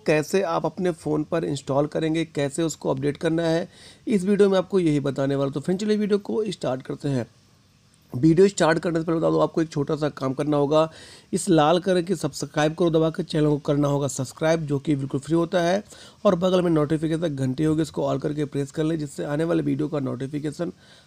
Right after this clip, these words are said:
आपके पास सबसे पहले मिलेगा। अब बात करते हैं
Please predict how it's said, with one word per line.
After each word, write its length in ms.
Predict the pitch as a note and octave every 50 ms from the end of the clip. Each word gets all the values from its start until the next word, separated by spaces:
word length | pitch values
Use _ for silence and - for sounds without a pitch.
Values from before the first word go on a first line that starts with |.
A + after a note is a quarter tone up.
| _ _
आपके 320 | - - E3 E3 - - F#3
पास 240 | F#3 G3+ F#3 E3+ -
सबसे 260 | D#3 - - G3+ F#3+
पहले 280 | F3+ - D3 C3+ C3+ C3+
मिलेगा। 400 | C3 C3 C3 C3+ C3 B2+ B2+ B2 - - - - _ _ -
अब 120 | F#3 E3+
बात 280 | D#3+ E3 D#3+ E3 E3 -
करते 240 | - F3 D#3+ - F#3
हैं 200 | E3 D#3+ E3 F3